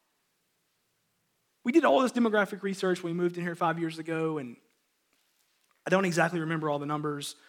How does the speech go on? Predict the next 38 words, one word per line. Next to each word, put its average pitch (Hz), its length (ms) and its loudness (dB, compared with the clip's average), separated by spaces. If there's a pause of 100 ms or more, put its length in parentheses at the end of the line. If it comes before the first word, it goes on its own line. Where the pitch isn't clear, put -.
(220)
but 202 100 4
it 269 120 4
is 220 220 2
more 240 500 4
than 214 460 0
two 220 300 -4
thousand 185 460 -4
homes 120 680 -12 (540)
within 165 320 -2
a 135 40 -4
one 147 500 -6 (280)
square 135 320 -6
mile 123 240 -6
radius 110 420 -12
of - 140 -20
this 98 140 -20
building. 92 340 -20 (800)
So 180 140 0
the 185 100 4
Lord's 311 380 0
placed - 600 -8
us 139 200 -8
here 117 320 -12 (100)
for 147 160 -12
lots 160 300 -6
of 135 100 -18
reasons, 131 400 -14
but 117 180 -18
one 175 160 -6
of 311 140 -6
them 330 240 -2 (260)
is 143 120 -12
that 160 160 -2
we 175 100 -2
would 185 160 -4
be 170 140 -6
his 151 260 -10
witnesses 117 720 -8